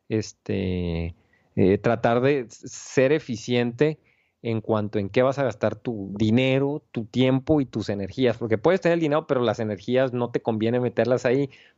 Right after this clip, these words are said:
mejor méteselas en descanso, en nutriólogo, en otro tipo de cosas que puedes ver mayor resultados. Entonces,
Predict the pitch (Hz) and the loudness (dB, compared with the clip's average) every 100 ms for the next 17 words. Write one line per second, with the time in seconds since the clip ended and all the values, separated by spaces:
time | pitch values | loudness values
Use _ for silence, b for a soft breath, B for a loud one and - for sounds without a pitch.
0 | - 110 117 110 110 - 117 117 104 101 | -6 -2 0 0 -2 0 0 2 2 2
1 | 98 101 139 131 123 - 123 107 95 110 | 0 0 0 0 0 0 0 -2 -2 2
2 | 117 120 117 110 101 104 104 120 120 117 | 2 4 2 2 0 -2 -2 -4 -6 0
3 | 120 - 104 120 - 107 107 107 104 107 | 0 2 -4 -4 -4 -2 2 2 2 -2
4 | 110 B B B - 117 110 110 120 113 | -2 B B B -2 0 4 2 2 -2
5 | 95 92 107 107 101 95 110 | -6 0 2 2 -2 -2 -2